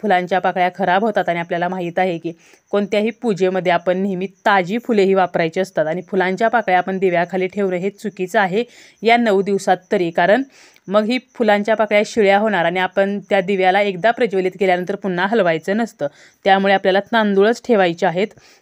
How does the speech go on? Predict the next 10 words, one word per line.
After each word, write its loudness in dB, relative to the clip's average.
आणि -4
हे 4
तांदूळ 2
तुम्ही 0
हळदीने 0
पिवळे 2
करून 0
सुद्धा -2
घेऊ 0
शकता. -2